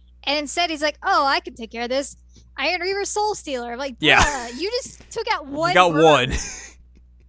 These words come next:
Speaker 1: What are you doing? Why have you been training?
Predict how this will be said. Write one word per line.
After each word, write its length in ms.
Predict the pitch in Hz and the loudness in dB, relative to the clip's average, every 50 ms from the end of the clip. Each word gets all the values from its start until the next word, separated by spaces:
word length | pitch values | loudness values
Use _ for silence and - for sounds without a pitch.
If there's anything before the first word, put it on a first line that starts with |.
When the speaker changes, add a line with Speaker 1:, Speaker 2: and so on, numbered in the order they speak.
| _ _ - | _ _ -16
Speaker 1:
What 240 | 359 415 466 480 440 | -10 -8 -6 -4 -4
are 40 | 427 | -4
you 100 | 427 370 | -6 -6
doing? 560 | 339 339 370 415 427 453 466 403 330 269 262 | -6 -8 -6 -6 -6 -6 -6 -8 -8 -8 -6
Why 180 | 269 294 330 370 | -4 -4 -2 -4
have 120 | 403 381 427 427 | -4 -6 -6 -8
you 80 | 415 | -8
been 160 | 453 440 370 330 | -8 -10 -10 -10
training? 840 | - - 339 359 381 415 440 415 415 277 247 240 262 233 220 220 | -10 -10 -10 -10 -10 -12 -14 -14 -12 -12 -12 -14 -14 -14 -14 -16